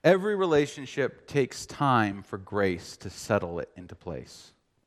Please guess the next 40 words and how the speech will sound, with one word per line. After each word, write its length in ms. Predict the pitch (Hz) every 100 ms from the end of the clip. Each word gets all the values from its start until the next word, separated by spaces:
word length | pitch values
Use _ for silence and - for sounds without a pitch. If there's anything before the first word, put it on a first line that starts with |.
| _ _ _ _ _ -
In 120 | 92
the 80 | 92
church, 440 | - 131 110 -
in 80 | 120
our 140 | 123
homes, 360 | 101 95 95 98
in 80 | 92
our 120 | 90
lives. 500 | 78 76 76 - - _ _ _ _ _ _ _ _ _ -
Grace 460 | 113 120 127 - -
settles 540 | - 110 101 98 95
us 340 | 95 92 - - -
into 340 | 92 85 90
place. 540 | - 90 71 - - _ _ _ _ _ - _
You 100 | 107
say, 160 | - 120
"I, 160 | 120 - - -
you 120 | 127
know, 120 | 120
sometimes 520 | 113 160 165 170 170
I 100 | 143
just 220 | 120 147 -
don't 200 | 170 156
know 220 | 160 139
how 180 | 127 127
I'm 140 | 131
ever 220 | 156 170
going 420 | 147 165 165 156
to." 300 | 143 151 143 135 _ _ _ _ _ _ _ _ _ _ _ -
Grace 420 | 123 117 127 -
will 100 | 139
settle 520 | - 113 95 92 92 _ _ _ _
you 100 | 95
into 220 | 87 85
place. 380 | 92 98 - -
Now, 120 | 135 147
that 160 | 170
place 300 | - 262 -
may 120 | 208 139
be 280 | 120 135